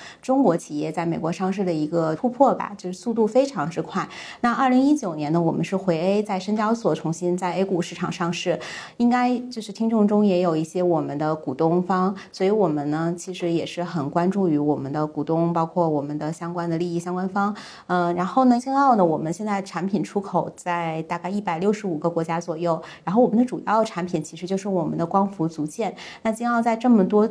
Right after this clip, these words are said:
年的在光伏行业的深耕中呢，我们不管是产品质量还是我们的效率，都在行业比较领先的一个位置。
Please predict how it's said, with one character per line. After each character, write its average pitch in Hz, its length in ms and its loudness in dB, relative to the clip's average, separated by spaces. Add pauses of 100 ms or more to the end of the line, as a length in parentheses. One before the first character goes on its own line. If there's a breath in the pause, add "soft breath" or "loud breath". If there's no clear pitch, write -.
(120)
年 156 360 0
的 196 280 2
在 170 180 -6
光 180 180 0
伏 180 80 0
行 175 160 2
业 165 60 2
的 180 80 2
深 220 240 -2
耕 233 380 6
中 220 240 0
呢， 190 80 4
我 147 160 0
们 151 240 -2
不 165 100 -2
管 180 220 2
是 170 240 -2
产 170 180 -4
品 185 140 6
质 185 140 -8
量 175 280 -2
还 170 100 -4
是 170 140 -4
我 170 80 2
们 151 140 0
的 156 100 -2
效 208 280 -4
率， 175 180 2
都 180 180 2
在 180 160 -2
行 165 220 -4
业 175 100 0
比 175 60 -10
较 170 160 -6
领 175 160 -4
先 226 260 -2
的 233 80 4
一 175 100 0
个 165 120 0
位 220 200 4
置。 220 300 -4